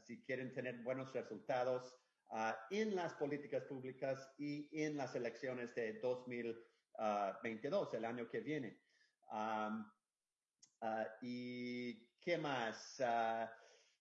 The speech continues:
pues, ah, se me hizo un ejemplo muy interesante de la, de la importancia de la diplomacia cultural y hasta religiosa. O sea, Joe Biden,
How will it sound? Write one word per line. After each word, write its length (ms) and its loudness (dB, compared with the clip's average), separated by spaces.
pues, 540 2
ah, 420 6
se 120 2
me 80 2
hizo 180 0
un 220 0
ejemplo 380 0
muy 220 0
interesante 840 -2
de 160 0
la, 260 -2
de 200 2
la 180 0
importancia 800 -2
de 140 0
la 300 2
diplomacia 640 -4
cultural 720 2
y 140 2
hasta 560 2
religiosa. 1080 2
O 100 -4
sea, 360 2
Joe 240 4
Biden, 560 2